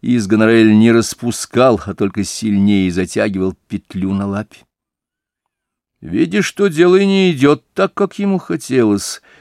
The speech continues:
Сгонорель дёрнул верёвку, чтобы её оборвать,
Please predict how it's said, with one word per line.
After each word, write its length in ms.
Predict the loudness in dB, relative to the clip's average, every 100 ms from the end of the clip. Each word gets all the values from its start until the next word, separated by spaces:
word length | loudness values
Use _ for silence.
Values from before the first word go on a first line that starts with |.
| _ -20
Сгонорель 580 | -8 -2 2 4 4 0
дёрнул 600 | 2 2 4 4 4 4
верёвку, 440 | 4 4 2 0
чтобы 260 | -8 -2 2
её 120 | 2
оборвать, 760 | 2 2 4 4 2 -2 -18